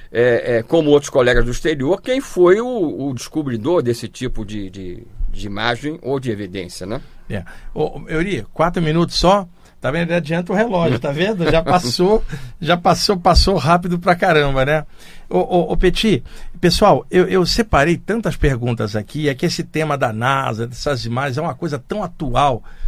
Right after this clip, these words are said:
Speaker 2: O Petit vai mostrar no, no congresso um monte dessas imagens, tô doido pra ver. A minha palestra é de abertura, mas eu tô doido pra ver a de fechamento, <laughs> que é a do Petit. Repetindo, vinte e três, vinte e quatro e vinte e cinco de setembro,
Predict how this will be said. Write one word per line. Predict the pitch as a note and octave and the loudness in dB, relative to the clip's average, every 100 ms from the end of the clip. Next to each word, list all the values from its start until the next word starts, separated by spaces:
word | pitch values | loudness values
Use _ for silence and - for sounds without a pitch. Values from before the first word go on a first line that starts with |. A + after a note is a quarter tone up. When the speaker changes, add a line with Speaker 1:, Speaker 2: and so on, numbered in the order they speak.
| - | -2
Speaker 2:
O | - | -2
Petit | D3+ - | -2 -2
vai | E3 E3 | -2 0
mostrar | D#3 A#2+ C3+ D3 B2+ - - - - | 0 -2 0 2 2 0 -2 -8 -6
no, | C3 C3 | -4 -2
no | C3 | -4
congresso | - B2+ A#2+ A#2+ C#3+ B2+ F3 | -4 -4 -2 -2 -2 -4 -4
um | F3+ | -2
monte | D#3+ D#3+ E3+ E3+ | -2 0 -2 -2
dessas | C3+ C3+ C3+ | -4 -2 -2
imagens, | B2+ C#3+ | -2 -4
tô | - D#3+ | -2 -4
doido | G#2+ D3+ F#3 F#3+ | 0 4 4 4
pra | D3 D3 A#2 | -2 -4 -2
ver. | C3+ E3+ B2 - - - | -2 -4 -4 -12 -10 -4
A | D#3 | 0
minha | F#3 | 2
palestra | F3 E3+ F#3 F3+ | 4 4 4 2
é | F#3+ | 2
de | G3 | 2
abertura, | G3 E3+ - E3 D#3 | 2 0 2 2 2
mas | D#3 | 2
eu | E3+ | 2
tô | F3+ | 2
doido | D#3+ G3 | 4 4
pra | G#3+ F3 | 4 4
ver | F#3 | 4
a | |
de | G#3 | 2
fechamento, | - G#3+ - A3+ F3+ A3+ - - D3 D#3+ | 2 2 4 4 4 2 2 -2 -4 -2
<laughs> | D3+ - - | -4 -2 -2
que | A#3+ A#3+ | 4 6
é | F3 A#3 F3+ - - - C#3 | 6 4 2 -2 -4 0 2
a | F#3+ | 4
do | F3+ F#3 | 2 0
Petit. | A3 F#3 D#3+ | -2 0 0
Repetindo, | F3+ F3+ F#3 - D#3 C3 G#2 - - - - - | 0 2 0 0 0 0 -2 -6 -10 -12 -14 -12
vinte | A2+ D#3+ E3+ | -2 0 2
e | D#3+ | 0
três, | - E3 G3+ D#3+ | 2 2 2 0
vinte | F#3 F3+ | -2 -2
e | F3 | -2
quatro | D3+ E3 F3 | 2 2 2
e | D#3 | -2
vinte | F3 | -2
e | F3 | 0
cinco | - E3 D3 - - - - - - | 0 0 -2 -6 -8 -10 -14 -20 -16
de | - | -8
setembro, | - A#2+ - B2+ D3+ E3 E3+ | -2 -2 0 -2 -2 -2 -6